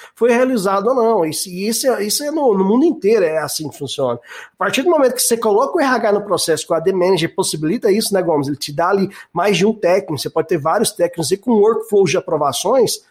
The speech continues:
acabou o problema, e aí você minimiza também o,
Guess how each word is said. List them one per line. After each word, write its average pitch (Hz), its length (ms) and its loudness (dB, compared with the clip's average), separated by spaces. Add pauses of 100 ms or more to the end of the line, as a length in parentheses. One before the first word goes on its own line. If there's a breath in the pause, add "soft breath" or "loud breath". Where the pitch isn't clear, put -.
(260 soft breath)
acabou 233 380 -2
o 226 40 -2
problema, 226 560 2
e 208 160 2
aí 190 300 2
você - 160 -2
minimiza 233 500 4
também 208 360 4
o, 220 80 2